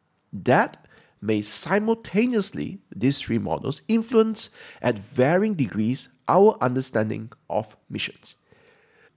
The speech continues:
So that's part one, the critical task. Now we move to part two, the constructive task.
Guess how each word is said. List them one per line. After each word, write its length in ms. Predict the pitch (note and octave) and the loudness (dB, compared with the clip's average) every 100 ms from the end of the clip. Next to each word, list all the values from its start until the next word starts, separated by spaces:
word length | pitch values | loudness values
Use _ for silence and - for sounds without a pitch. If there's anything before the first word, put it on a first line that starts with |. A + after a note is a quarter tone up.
| _ _ _ _ _ _ | _ _ _ _ _ _
So 340 | - - A3 G#3+ | -6 2 4 6
that's 280 | F#3 F3+ | 6 4
part 340 | - D3 C#3+ - | 0 2 2 2
one, 340 | A2 G2 C2 - A#2 - | 0 0 -2 -14 -12 0
the 220 | A2+ B2+ | 2 2
critical 500 | - F3 F3+ - G#2 | 2 2 2 2 -2
task. 500 | - A1+ - - - _ - - _ | -2 -6 -6 -10 -12 _ -20 -20 _
Now 260 | - F3+ D#4 | -4 -2 -2
we 160 | C#4 A#3 | 0 2
move 280 | E3+ F3 | 4 4
to 80 | G3+ | 2
part 340 | F#3+ B2+ - - | 0 0 -2 0
two, 320 | C4 A#2+ - _ _ _ _ _ _ _ _ _ B2+ | 2 2 0 _ _ _ _ _ _ _ _ _ -4
the 220 | A#2 C3 | 4 6
constructive 880 | C3+ C#3+ C#3 - - G#3+ - G#2+ - | 6 2 2 0 0 0 2 0 0
task. 520 | - G2+ - - - | -4 -2 -2 -8 -14